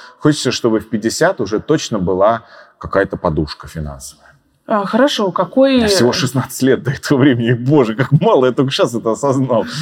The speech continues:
Speaker 2: Ну, шестнадцать нет, ну, это лучше, чем два или три.
Speaker 1: Ну,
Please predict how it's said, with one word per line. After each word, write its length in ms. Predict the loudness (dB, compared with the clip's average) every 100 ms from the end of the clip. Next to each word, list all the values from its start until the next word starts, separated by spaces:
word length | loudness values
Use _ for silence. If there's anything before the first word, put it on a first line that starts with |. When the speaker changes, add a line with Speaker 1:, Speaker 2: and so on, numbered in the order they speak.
| 0 0 0
Speaker 2:
Ну, 280 | -4 -2 -4 -4
шестнадцать 340 | -6 0 0 0
нет, 160 | -4 -2
ну, 140 | -6
это 200 | -4 -4
лучше, 280 | -4 -2 -2
чем 360 | -2 -2 -2 -2
два 320 | 0 2 2
или 140 | 0
три. 320 | -2 -4 -4 -8 -8
Speaker 1:
Ну, 240 | -4